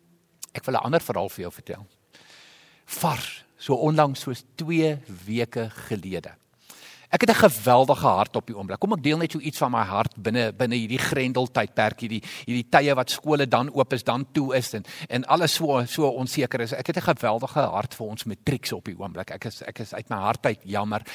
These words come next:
en ek het met verskriklik baie skole se matrieks al gepraat ook, ehm, ehm, tot in die Kaap, wat ons doen dit mos nou digitaal in die laaste tyd in die Oos-Kaap en in die Wes-Kaap, waar ook al. Ehm, ek het 'n, ek het 'n geweldige hart vir hulle.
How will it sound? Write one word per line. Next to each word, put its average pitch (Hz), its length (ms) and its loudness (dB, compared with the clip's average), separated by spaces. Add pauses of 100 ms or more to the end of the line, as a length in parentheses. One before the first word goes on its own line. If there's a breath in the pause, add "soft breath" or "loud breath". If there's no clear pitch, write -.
(240 loud breath)
en 113 100 -6
ek 117 80 0
het 117 120 -4
met 127 120 -6
verskriklik 147 400 -2
baie 117 240 4
skole 123 320 -4
se 117 120 -6
matrieks 113 380 -6
al 110 140 -2
gepraat 123 560 4
ook, 117 260 -2 (220 loud breath)
ehm, 101 440 -2
ehm, 107 300 -4
tot 147 200 0
in 131 80 -2
die 117 120 -2
Kaap, 139 400 8 (320)
wat 104 200 -10
ons 107 120 -10
doen 117 120 -6
dit 123 160 -4
mos 113 140 -8
nou 110 120 -6
digitaal 127 720 6
in 110 120 -4
die 107 100 -4
laaste 110 360 2
tyd 117 300 -2
in 92 60 -6
die 104 120 -8
Oos-Kaap 135 520 2
en 107 100 -4
in 101 80 -6
die 95 100 -6
Wes-Kaap, 127 640 4
waar 110 300 6 (100)
ook - 140 -6
al. 104 160 -2 (560 loud breath)
Ehm, 156 400 6
ek - 120 2
het 202 100 0
'n, 180 160 2
ek 147 120 -6
het - 20 -6
'n 156 160 0
geweldige 107 360 0
hart 90 240 -2
vir 90 140 -10
hulle. 98 200 -16